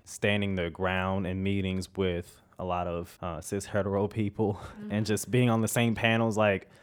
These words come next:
Speaker 1: calling people out. It's, it's amazing that they stand their ground, and that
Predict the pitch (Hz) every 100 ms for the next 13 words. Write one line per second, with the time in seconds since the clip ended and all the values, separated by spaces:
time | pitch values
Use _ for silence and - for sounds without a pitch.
0 | - - 127 117 110 117 92 - 110 120
1 | 117 117 104 - - 107 101 - 95 90
2 | 95 110 98 92 87 95 90 - 92 92
3 | 82 82 92 92 98 85 90 90